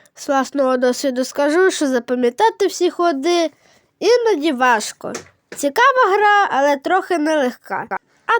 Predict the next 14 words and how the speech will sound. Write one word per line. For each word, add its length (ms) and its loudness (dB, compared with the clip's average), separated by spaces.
те, 180 2
що 140 0
нелегко 560 0
дається, 640 0
розвиває 1000 0
мозок. 760 0
А 140 -4
ще 320 0
уміння 480 -2
швидко 520 -2
думати, 760 0
логіку 920 -2
і 400 2
пам'ять. 680 -4